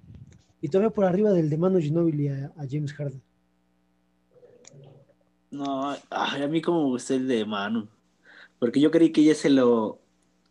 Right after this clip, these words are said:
Speaker 2: había llevado Harden. Yo, yo ya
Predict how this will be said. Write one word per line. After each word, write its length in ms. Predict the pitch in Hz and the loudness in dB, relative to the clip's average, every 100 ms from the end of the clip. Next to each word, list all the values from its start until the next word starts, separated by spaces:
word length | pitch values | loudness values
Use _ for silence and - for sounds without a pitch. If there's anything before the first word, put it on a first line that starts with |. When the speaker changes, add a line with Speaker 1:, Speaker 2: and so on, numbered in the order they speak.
| _ _ | _ _
Speaker 2:
había 600 | 123 117 120 127 131 127 | -4 -2 0 2 2 2
llevado 840 | 120 117 117 123 123 113 104 98 95 - - _ _ _ | 0 0 2 2 2 2 0 -4 -8 -16 -20 _ _ _
Harden. 540 | - 135 139 151 165 131 | -4 -2 0 -2 -4 -2
Yo, 280 | 131 123 - | -2 -2 -4
yo 320 | 131 139 160 | -12 -2 2
ya 340 | 160 156 143 | 2 2 0